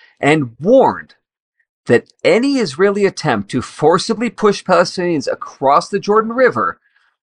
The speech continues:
would represent a breach of its peace accord with its neighbor, which I, this has been my concern with the whole Israel-Hamas thing, that this is going to start World War Three because Israel's gonna overreach and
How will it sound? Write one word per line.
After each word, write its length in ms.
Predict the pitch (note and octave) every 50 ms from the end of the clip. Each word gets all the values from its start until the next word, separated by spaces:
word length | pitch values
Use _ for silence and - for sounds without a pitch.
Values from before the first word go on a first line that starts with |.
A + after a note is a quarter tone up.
| _ _ -
would 200 | C#3 B2+ A2+ A2
represent 480 | C3 D3+ E3+ - G3 - G3 F#3 E3+
a 60 | D#3+ C3
breach 380 | A2+ - C3+ D#3+ F#3+ G3 -
of 120 | - - A#2+
its 140 | A2+ - - -
peace 300 | - - G3 G#3 G3+ -
accord 340 | - - - - E3+ D#3+ D3
with 100 | C3+ C#3
its 180 | D3+ C#3+ -
neighbor, 340 | C#3 C3 A#2+ A2 F#2 D#2+ - - - - - - - - -
which 220 | - D3 C3+ - - - -
I, 160 | C3+ - D#5 - _ _ _ _ _ _ _ _ _ _ _ _
this 360 | - D3 B2 A#2 G3 A#3+ A3+ -
has 100 | D4 A3
been 140 | B3+ B3
my 160 | A3 G#3+ G#3+ G#3+
concern 400 | G#3+ G3+ E3 - - F#3 F3 E3+
with 100 | E3 -
the 60 | -
whole 380 | - - D#3+ D#3+ F3 F3 E3+ -
Israel-Hamas 1040 | E3 D3+ B2 B2 D3+ D#3 D3+ D3+ C#3+ C#3 - - - - C3+ C#3+ C#3 C3+ C3 - -
thing, 340 | - C#3 B2+ A#2+ A2+ A2+ A#2
that 220 | B2 A#2+ G#2 -
this 200 | - D3+ D#3 -
is 140 | A3 G3 -
going 220 | - F3 F3 F#3
to 60 | F3 D#3
start 260 | - - D#3+ C#3+ A#2+
World 180 | D3 C#3+ C3+
War 140 | B2+ C#3+ C#3
Three 280 | - - - E3 F3 F#3
because 240 | C#3+ C3 A#2+ - -
Israel's 400 | - D3 B2 C#3+ D#3+ D3 - -
gonna 220 | C3+ A#2 G#2 - _ -
overreach 680 | - D#3+ F#3 F3+ G3+ A3+ G#3 F3 G3+ G#3 G3 - - -
and 220 | - - A#2 A3